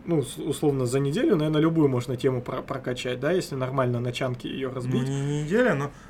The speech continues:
Speaker 2: я слышал, что чувак в каком-то подкасте рассказывал, что он вот: "Выбирайся, по-моему, то ли даже квартал, там, говорит, три месяца я занимаюсь только производительностью фронтенда,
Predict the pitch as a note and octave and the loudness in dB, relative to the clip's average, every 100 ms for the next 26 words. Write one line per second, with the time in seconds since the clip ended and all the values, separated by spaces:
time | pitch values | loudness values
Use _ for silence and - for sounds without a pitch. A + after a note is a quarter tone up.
0 | - B2 D3 D3 G#3 G#3 D#3+ - C#3+ D#3+ | -12 -2 -2 0 -2 0 -4 -4 -6 -4
1 | F#3+ F#3 C#3+ C#3 C3 B2 B2+ - D#3+ D3+ | -4 -4 -4 -4 -4 -6 -6 -2 -2 -2
2 | A2+ A#2 - F#3 A3+ C#3+ - C3 C3 C#3 | -6 -6 -4 -4 -2 -2 -4 -4 -4 -2
3 | C3+ - - - A2+ B2 C3 D3+ A#3+ - | -6 -8 -20 -16 -8 -2 0 2 0 -2
4 | - A#2+ B2+ C3 B2 D3 D3+ A2+ B2 A#2 | -2 -2 -2 -4 -2 0 0 0 -2 -4
5 | B2 A#2+ A#2+ A#2 D#3 F3 C3 A2 G#2+ - | -2 -2 -2 0 2 2 -2 -2 -4 -12
6 | - - - - A#2+ B2+ - E3 D#3 G#3 | -20 -20 -18 -8 -6 -4 0 2 4 2
7 | - - B2+ A2+ F3 C#3 C3 C3 D3+ D3 | 0 -4 -2 0 2 0 -2 0 0 0
8 | - C3+ B2+ B2 B2 A#2 A#2+ C#3 - C3+ | -2 -6 -6 -4 -4 -2 -2 -4 -6 -6
9 | A#2+ - G#2+ B2+ A#2 A2+ A#2 G#2 F#2 | -6 -8 -10 -4 -4 -2 -2 -2 -8